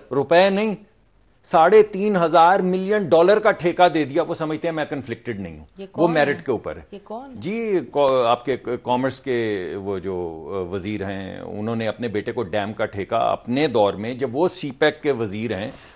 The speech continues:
Speaker 1: उन्होंने ठेका दे दिया, कोई
Speaker 2: वो
Speaker 1: कॉन्फ्लिक्ट
Speaker 2: आपकी
Speaker 1: नहीं।
Speaker 2: भी, देखे ना, स-, अ,
Speaker 1: मान
Speaker 2: आपकी
Speaker 1: लेते
Speaker 2: भी
Speaker 1: हैं।
Speaker 2: हर हुकूमत
Speaker 1: जी, मान लेते हैं,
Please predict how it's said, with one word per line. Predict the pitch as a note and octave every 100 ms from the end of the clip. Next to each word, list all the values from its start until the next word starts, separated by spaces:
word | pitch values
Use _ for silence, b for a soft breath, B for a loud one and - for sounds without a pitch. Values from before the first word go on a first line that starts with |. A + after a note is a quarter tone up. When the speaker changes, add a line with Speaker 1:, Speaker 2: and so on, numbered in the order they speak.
| -
Speaker 1:
उन्होंने | B2+ C#3+ C#3+
ठेका | B2 A2+ C#3
दे | A#2+
दिया, | A#2+ E3
कोई | E4+ F#4
Speaker 2:
वो |
Speaker 1:
कॉन्फ्लिक्ट | E4+ D4+ D4+
Speaker 2:
आपकी | - F4
Speaker 1:
नहीं। | E4 D#4+ D4
Speaker 2:
भी, | C4+ A3+ A3
देखे | A3+ C4+
ना, | D4+ C#4
स-, | G3+
अ, | - - G#3 G#3 G3 - A2+
Speaker 1:
मान |
Speaker 2:
आपकी | D3 F#3+ A#3
Speaker 1:
लेते | A#3+ -
Speaker 2:
भी |
Speaker 1:
हैं। | C4
Speaker 2:
हर | B3+
हुकूमत | C4 B3+ C4 C4
Speaker 1:
जी, |
मान | A#3 B3 B3+
लेते | C#4 C4+ A3
हैं, | F#3+